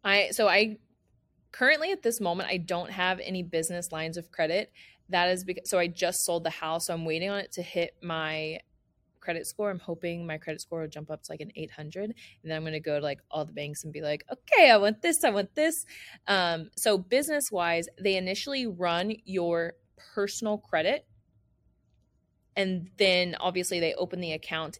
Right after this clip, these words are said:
in the name of the business. And then eventually, once you build a, build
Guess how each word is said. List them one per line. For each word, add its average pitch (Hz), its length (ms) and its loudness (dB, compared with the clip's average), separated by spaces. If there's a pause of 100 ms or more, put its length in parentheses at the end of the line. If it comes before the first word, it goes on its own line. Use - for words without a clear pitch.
(120)
in 196 240 0
the 175 80 -2
name 165 160 -2
of 156 80 -6
the 156 100 -8 (120)
business. 214 720 -2 (460)
And 202 80 0
then 180 260 -2 (120)
eventually, 233 440 2
once 180 240 -4
you 208 80 -4
build 170 220 -2
a, 170 180 -2 (160)
build 202 280 2